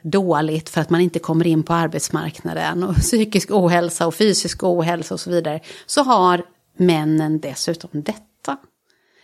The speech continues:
De blir väldigt ensamma av att ha låg utbildning. Och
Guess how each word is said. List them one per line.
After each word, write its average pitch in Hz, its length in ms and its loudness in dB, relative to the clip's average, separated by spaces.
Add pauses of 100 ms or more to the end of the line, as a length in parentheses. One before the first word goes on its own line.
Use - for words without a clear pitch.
(160)
De 247 120 4
blir 170 140 -2
väldigt 160 280 -4 (140)
ensamma 254 1000 -4 (180)
av 170 440 -2 (160)
att - 200 -8
ha 170 200 -6
låg 165 340 -4
utbildning. 175 760 -6 (580)
Och - 200 -4